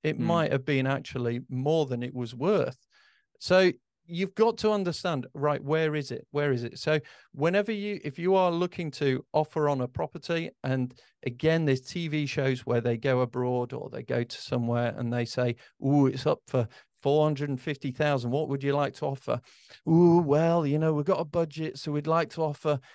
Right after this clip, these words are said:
Speaker 1: four hundred and forty-nine thousand five hundred." And you just go, and, and the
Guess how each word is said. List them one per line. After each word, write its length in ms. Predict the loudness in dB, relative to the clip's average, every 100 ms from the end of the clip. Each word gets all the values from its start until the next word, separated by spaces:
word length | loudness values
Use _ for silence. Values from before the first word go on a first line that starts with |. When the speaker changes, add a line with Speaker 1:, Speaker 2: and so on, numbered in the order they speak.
| _
Speaker 1:
four 340 | _ -2 0 2
hundred 360 | 0 -4 -6
and 120 | -10 -8
forty-nine 800 | 0 2 2 -4 -2 -2 -2
thousand 480 | -2 -2 -2 -4 -8
five 320 | -4 -2 -2
hundred." 500 | -2 -6 -4 -6 -6 -6
And 160 | -4
you 80 | -2
just 260 | -4 -6 -2
go, 160 | -2 -2 -4 -20 _ -4
and, 220 | -2 -2 -4
and 200 | -2 2
the 260 | 2 0